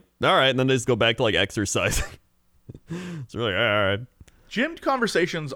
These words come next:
Speaker 2: are a s-, like, it's a, it's a special weird conversation
Speaker 1: Mm-hmm.
Speaker 2: because everyone's there to do business.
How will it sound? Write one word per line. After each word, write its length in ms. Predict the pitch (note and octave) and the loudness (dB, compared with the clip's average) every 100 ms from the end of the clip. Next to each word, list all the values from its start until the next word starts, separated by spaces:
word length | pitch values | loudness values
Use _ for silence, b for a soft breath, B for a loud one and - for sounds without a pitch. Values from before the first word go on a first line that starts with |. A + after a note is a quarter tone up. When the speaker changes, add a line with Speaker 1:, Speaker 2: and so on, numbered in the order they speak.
| - | 2
Speaker 2:
are 500 | C#3 C#3 C3+ B2+ - _ _ _ _ _ | 6 8 6 4 -6 _ _ _ _ _
a 40 | |
s-, 260 | D3 - - | -2 -2 -4
like, 240 | C#3 B2+ - | -4 -4 -8
it's 140 | E3+ | 0
a, 120 | F#3 D3+ C#3+ - - | 0 -2 -12 -18 -6
it's 160 | F#3 | -4
a 60 | F3 | -4
special 640 | - - - - A3 G3+ | -10 -4 -2 0 2 2
weird 440 | D#3 D3 C#3+ A2+ G#2 | 2 -2 -4 -8 -6
conversation 680 | C3+ A2+ A2 G2+ F#2 - _ _ _ _ - | -6 -6 -12 -14 -16 -20 _ _ _ _ -8
Speaker 1:
Mm-hmm. 160 | A2 | -4
Speaker 2:
because 420 | G2+ E3+ D#3+ C#3 - | 2 4 4 2 -2
everyone's 320 | F3+ A#3 A#3+ | 0 2 4
there 160 | F#3 G3 | 6 6
to 80 | E3 | 4
do 120 | E3 | -2
business. 760 | C3 C#3 C#3 F#3 A3 - - | -2 -2 -2 -6 -6 -14 -18